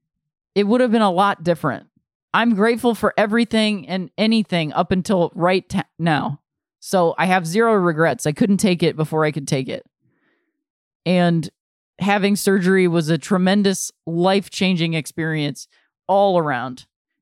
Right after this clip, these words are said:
And so I'm incredibly grateful for it. But it is important that people have access and ability to the things that they need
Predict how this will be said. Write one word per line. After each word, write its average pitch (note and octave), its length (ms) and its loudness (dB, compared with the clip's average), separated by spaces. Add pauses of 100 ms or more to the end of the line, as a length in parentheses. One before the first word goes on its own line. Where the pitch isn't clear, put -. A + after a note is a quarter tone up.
And F3 140 -4
so F#3+ 100 0
I'm F3+ 300 -2
incredibly F#3 540 0
grateful D3 380 -4
for B2+ 280 -12
it. B2 100 -16 (960)
But F#3 360 0 (920)
it G#3+ 120 4
is A3 180 2
important G3 540 0
that F3 140 0
people F3+ 340 0
have E3+ 220 0 (380)
access F#3 560 0
and F3 100 0
ability D#3 720 0 (340)
to A3+ 120 -2
the F#3 120 0
things G#3+ 400 0
that D#3+ 160 -4
they F3 160 0
need D#3+ 460 0